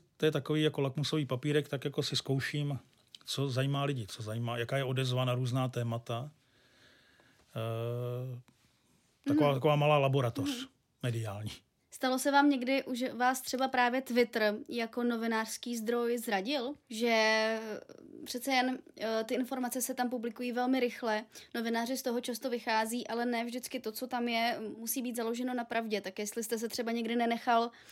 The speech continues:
Speaker 2: eh, trošku nachytat?
Speaker 1: Že bych naletěl?
Speaker 2: No.
Speaker 1: Tak to se mi zatím nestalo, možná to je proto, že jsem hodně nedůvěřivý při přijímání těch informací.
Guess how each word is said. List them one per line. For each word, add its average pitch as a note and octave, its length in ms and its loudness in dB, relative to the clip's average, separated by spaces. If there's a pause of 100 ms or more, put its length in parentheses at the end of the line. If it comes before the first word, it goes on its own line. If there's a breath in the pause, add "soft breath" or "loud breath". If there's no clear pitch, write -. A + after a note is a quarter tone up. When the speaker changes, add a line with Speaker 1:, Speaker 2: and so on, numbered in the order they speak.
(260 loud breath)
Speaker 2:
eh, G#3+ 280 4
trošku A#3+ 260 -4
nachytat? A3+ 420 -2 (220)
Speaker 1:
Že B2+ 120 -2
bych C3 120 0
naletěl? C#3+ 500 4
Speaker 2:
No. B3 300 0 (360)
Speaker 1:
Tak A2+ 160 -10
to A#2+ 120 -10
se C#3 120 -6
mi D3 100 -4
zatím C#3+ 260 0
nestalo, B2+ 400 4
možná C3 300 4
to C3+ 100 2
je C#3 60 4
proto, A#2 380 0
že B2 120 2
jsem C3 160 0
hodně B2 180 2
nedůvěřivý A#2+ 840 0
při - 140 -4
přijímání A2 600 -4
těch - 180 -8
informací. B2+ 840 -2